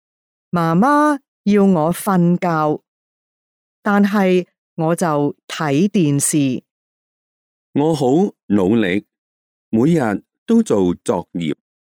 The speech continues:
Speaker 2: 媽媽一見到我嘅成績表，就好高興。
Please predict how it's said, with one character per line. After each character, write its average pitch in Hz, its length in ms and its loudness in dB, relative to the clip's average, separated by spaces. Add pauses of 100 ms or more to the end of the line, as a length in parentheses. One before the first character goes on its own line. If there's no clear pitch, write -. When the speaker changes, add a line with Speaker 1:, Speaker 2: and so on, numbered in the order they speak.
(640)
Speaker 2:
媽 85 240 -4
媽 165 340 -2 (400)
一 220 100 0 (120)
見 113 260 2
到 - 120 0
我 104 640 -2
嘅 98 300 -4
成 73 400 -6
績 175 260 -6
表， 80 400 -2 (540)
就 90 180 -2
好 82 200 -6 (220)
高 151 120 -2 (140)
興。 107 440 -2